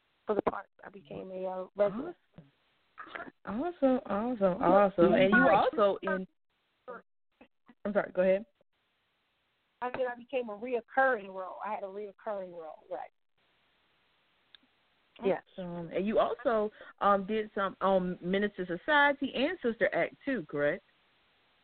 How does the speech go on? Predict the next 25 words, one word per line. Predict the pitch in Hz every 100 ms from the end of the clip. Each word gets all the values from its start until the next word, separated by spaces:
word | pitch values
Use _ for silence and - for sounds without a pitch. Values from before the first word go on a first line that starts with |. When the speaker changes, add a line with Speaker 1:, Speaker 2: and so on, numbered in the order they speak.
| _ _ _ _ _ - - _ _ _ -
Speaker 1:
Right. | 185 226 202 185 -
And | 208
Minister | 233 285 - 247 -
Society, | 208 - 226 208 190
how, | 247 269
the | 233
guys | 196 226 240 285 294
who | 294 247
did | - 233 220
Black | - 214 220 -
Pearl's | 240 220 190 -
video | 254 247 190
produced | - 196 220 220 -
Minister | 214 208 - 208 208
Society. | - 202 202 196 156 165 - - - _
So | 220
I | 202
got | 208 214 214
in | 208
there | 214 339
Speaker 2:
Oh, | 392
wow. | 453 269 247 -
Speaker 1:
then | 247
Speaker 2:
Okay. | 311 - 196
Speaker 1:
on, | 196